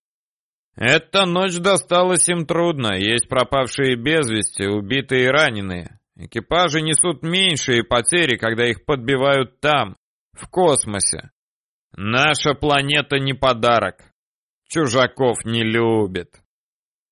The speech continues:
Слово "наше" разлилось теплом среди десантников. Они гордо закивали, что добились права говорить так, благодаря своей отваге и мужеству,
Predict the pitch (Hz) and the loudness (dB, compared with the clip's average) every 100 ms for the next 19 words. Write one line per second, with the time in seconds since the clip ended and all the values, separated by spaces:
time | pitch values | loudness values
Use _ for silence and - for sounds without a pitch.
0 | _ _ _ _ - - 110 135 214 233 | _ _ _ _ -8 -2 0 2 4 4
1 | 220 214 202 220 220 - 208 190 170 151 | 2 2 0 0 0 2 2 2 2 0
2 | 175 175 170 156 - 160 - 120 127 127 | 0 2 0 0 -2 -4 -2 0 4 4
3 | 113 107 110 101 107 101 98 117 104 98 | 2 -2 -2 -2 -2 -2 -2 -2 -4 -6
4 | - 90 87 - 95 120 120 147 180 139 | -10 -12 -12 -8 -6 -4 0 2 2 2
5 | 139 135 - 135 131 160 175 165 127 104 | 0 0 0 0 2 4 4 4 2 -2
6 | - 104 107 113 113 - - 117 123 127 | -4 -2 0 0 -2 -4 -4 0 2 2
7 | 120 113 113 117 117 131 120 _ - 135 | 2 0 0 0 0 0 -4 _ -6 0
8 | 127 98 _ _ _ _ _ - 98 110 | 0 -2 _ _ _ _ _ -8 -2 0
9 | 120 123 139 131 135 131 127 123 - 110 | 0 2 2 0 2 2 2 2 -2 0
10 | 143 151 127 127 117 113 156 170 113 98 | 2 0 -2 -2 -2 -2 -2 -2 -2 -2
11 | - 92 - | -4 -8 -10